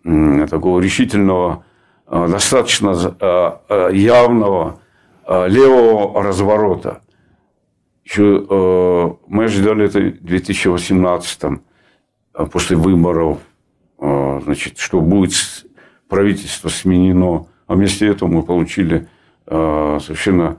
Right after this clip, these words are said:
обратные вещи, и пенсионную реформу, и повышение тарифов, очередное повышение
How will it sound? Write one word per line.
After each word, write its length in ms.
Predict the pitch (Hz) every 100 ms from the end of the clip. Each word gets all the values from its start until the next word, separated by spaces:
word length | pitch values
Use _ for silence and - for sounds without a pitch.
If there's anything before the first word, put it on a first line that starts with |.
| -
обратные 640 | 82 82 98 92 - 80
вещи, 420 | 78 87 85 - 82
и 340 | 78 80 80
пенсионную 640 | 80 - 80 95 87 80 76
реформу, 600 | 73 - 101 87 82 78
и 240 | 80 80 - _ _
повышение 500 | 78 73 - 90 80
тарифов, 580 | 65 87 85 92 87 78
очередное 680 | - - 76 76 87 104 98
повышение 720 | 98 87 85 - 87 85